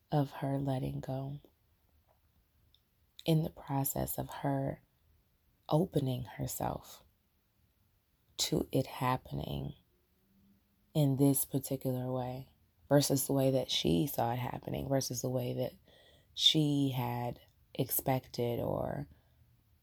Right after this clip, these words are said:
created, she was able to release all of that energy, all of that attachment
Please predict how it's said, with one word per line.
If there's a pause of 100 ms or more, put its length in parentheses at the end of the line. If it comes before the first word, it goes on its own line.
(140)
created, (1200)
she
was
able
to
release (1900)
all
of
that
energy,
all
of
that
attachment